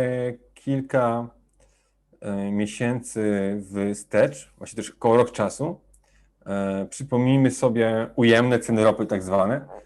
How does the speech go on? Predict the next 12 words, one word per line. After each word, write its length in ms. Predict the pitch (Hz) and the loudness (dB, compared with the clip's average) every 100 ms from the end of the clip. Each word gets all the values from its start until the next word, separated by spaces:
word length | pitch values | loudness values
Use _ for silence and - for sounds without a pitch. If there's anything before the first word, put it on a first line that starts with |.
| - - | -20 -14
no 80 | 135 | -2
to 100 | 160 | 0
myślę, 340 | 123 - 123 | -2 -6 -6
że 60 | 117 | -2
było 140 | 120 | -2
około 200 | - 110 | 2 2
miesiąc, 460 | 101 98 104 - - _ _ - - _ _ | 2 -2 -8 -10 -20 _ _ -20 -20 _ _
przepraszam, 460 | _ - 98 98 | _ -10 -8 -8
około 300 | - 123 117 | -2 2 4
rok, 220 | 113 113 - | 4 0 -2
e, 40 | 104 101 101 107 110 - | -6 -4 -4 -6 -8 -4
temu, 380 | 101 147 214 | -2 -2 -6